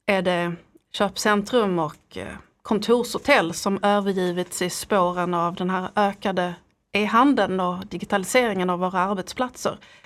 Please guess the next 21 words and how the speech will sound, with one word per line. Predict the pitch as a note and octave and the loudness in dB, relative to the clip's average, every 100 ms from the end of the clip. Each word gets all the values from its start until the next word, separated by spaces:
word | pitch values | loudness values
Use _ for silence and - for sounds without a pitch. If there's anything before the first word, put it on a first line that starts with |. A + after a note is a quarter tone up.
| - | -2
Eller | A3+ | 2
är | A3+ | 4
det | A#3 | 2
någonting | A3+ A3+ A3 | 2 0 0
annat? | A#3 C4+ - - - - _ _ _ _ _ _ _ _ | 0 -2 -4 -16 -20 -20 _ _ _ _ _ _ _ _
Vilka | C4+ C#4+ C#4 B3+ B3 - _ _ - | 2 2 4 4 4 2 _ _ -2
affärsmodeller | B3 C#4 C4+ C4+ - - - - A3+ A3+ B3+ D4 C4 A3 | 2 6 6 4 -6 -6 -6 2 4 8 6 6 2 2
och | G#3+ G#3+ | -2 2
partnerskap | C4 C4 B3+ A3+ G#3 - - - - - - | 4 4 0 -4 -4 -2 0 0 -4 -18 -6
behövs | A3+ A3+ A3 - - | 0 2 2 0 -4
för | |
att | G3+ | -2
det | G#3 | 0
här | G3+ | -2
ska | - | -4
fungera? | G3 G3+ A3 G#3+ F#3+ - G#3 - - | -4 -2 2 0 0 -6 -8 -14 -20
Och | - A#3 | -6 0
särskilt | - C4 C4 A#3 A3+ | 4 4 6 2 6
i | A#3+ | 4
den | A3+ | 6
här | A3+ G#3+ | 4 2